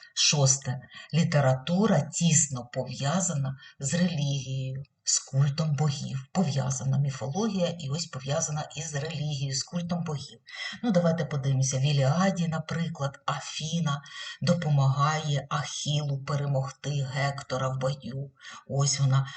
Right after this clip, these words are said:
боги беруть участь у всіх земних справах людей. Вони поруч, так? Або, е, бог Аполлон намагається допомогти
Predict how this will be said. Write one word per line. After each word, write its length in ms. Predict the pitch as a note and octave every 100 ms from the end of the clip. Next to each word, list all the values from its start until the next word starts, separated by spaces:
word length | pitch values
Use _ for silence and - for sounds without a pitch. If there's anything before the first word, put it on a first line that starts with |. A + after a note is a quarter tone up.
| -
боги 680 | C3+ C3 D3 C#3 D#3 F3 F#3
беруть 420 | C#3+ C#3+ C#3 C3+
участь 440 | D#3+ F3 E3+ C#3+
у 40 | C3+
всіх 420 | - - F#3+ G3+
земних 440 | E3+ D3 C#3 D#3
справах 540 | - - C#3+ C#3+ C#3+ C#3+
людей. 280 | C3+ C3 A#2+
Вони 240 | C#3+ D#3 D3+
поруч, 600 | - D#3 D3 - - - - - - - -
так? 380 | C3 E3+ - - - F3 -
Або, 560 | D3+ C3+ D#3 E3 E3 - - - D3
е, 460 | D3+ D3 D3 C3 D3
бог 440 | C#3 E3 E3+ D#3+
Аполлон 680 | D3+ C#3 D3+ C#3 E3 F#3 F3+
намагається 960 | D3 D3 C#3+ C#3+ C#3 C#3+ - C3+ C3+ -
допомогти 720 | - - - C#3+ C3 - C#3